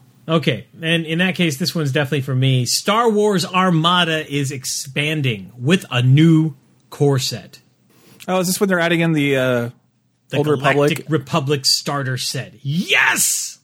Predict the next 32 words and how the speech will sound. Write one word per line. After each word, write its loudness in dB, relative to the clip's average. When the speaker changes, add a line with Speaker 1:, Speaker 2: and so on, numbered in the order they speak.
Speaker 1:
I'm -6
excited. -10
Galactic 0
Speaker 2:
<laughs> -
Speaker 1:
Republic 0
sh-, -14
uh, -8
ships -12
are -20
dope. -10
They're -8
awesome. -14
And, 0
of -6
course, 2
we're 0
gonna 2
get 0
a -4
bunch -4
of, -4
like, -10
Clone 2
Wars -4
era -6
stuff, -12
so -12
now -8
I'm -10
really, -6
I'm -2
jazzed. -12